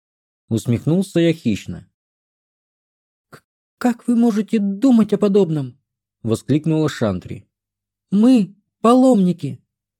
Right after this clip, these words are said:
Мы не имеем права опускаться до таких отвратительных вещей". "Ава, Ава,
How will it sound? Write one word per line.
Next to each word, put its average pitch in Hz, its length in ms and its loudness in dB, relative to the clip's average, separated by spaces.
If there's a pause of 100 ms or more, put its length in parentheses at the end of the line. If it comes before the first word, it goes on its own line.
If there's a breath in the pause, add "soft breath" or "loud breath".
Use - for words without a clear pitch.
(220)
Мы 226 140 2
не 269 180 4
имеем 247 380 2
права 208 340 2
опускаться 233 580 0
до 170 160 -2
таких 247 580 0
отвратительных 254 1000 0
вещей". 240 680 0 (1080)
"Ава, 120 840 -2
Ава, 127 540 -6